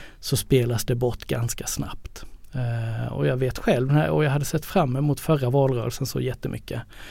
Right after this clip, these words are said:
Inte för liksom något regeringsskifte eller att nu bygger vi sådär, men för att göra samhällsintresserad.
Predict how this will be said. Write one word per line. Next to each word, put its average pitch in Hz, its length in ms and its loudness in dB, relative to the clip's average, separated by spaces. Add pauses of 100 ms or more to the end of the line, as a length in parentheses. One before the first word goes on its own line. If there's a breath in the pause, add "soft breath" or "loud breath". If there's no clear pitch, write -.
(240 loud breath)
Inte 147 580 8
för 147 220 8
liksom 127 240 0
något 123 180 0
regeringsskifte 123 1000 2
eller 117 160 -2
att - 140 -4
nu 120 100 -2
bygger 117 340 -2
vi 117 100 -4
sådär, 139 220 -2
men 131 180 -2
för 156 100 -2
att 160 120 -2
göra 156 80 2
samhällsintresserad. 147 1160 0